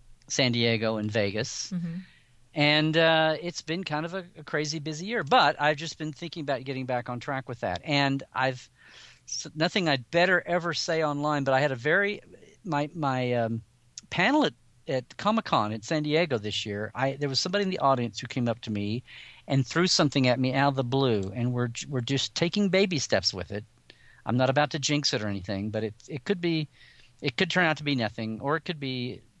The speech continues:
Speaker 1: very exciting.
Speaker 2: Oh, very
Speaker 1: And,
Speaker 2: fun.
Speaker 1: um, and that's, that's Con of Wrath related.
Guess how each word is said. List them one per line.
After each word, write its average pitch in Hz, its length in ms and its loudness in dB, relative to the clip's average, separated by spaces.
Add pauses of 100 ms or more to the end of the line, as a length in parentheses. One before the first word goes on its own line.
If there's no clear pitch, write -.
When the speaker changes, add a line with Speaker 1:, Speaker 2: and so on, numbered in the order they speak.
Speaker 1:
very 131 220 0
exciting. 95 540 -4 (440)
Speaker 2:
Oh, 214 80 -10
very 214 160 -10
Speaker 1:
And, 110 320 -4
Speaker 2:
fun. 110 80 0
Speaker 1:
um, 104 460 -2 (460)
and 131 160 0
that's, 139 320 2
that's 151 260 2
Con 147 240 -6
of 120 140 -8
Wrath 98 280 -4
related. 101 460 -8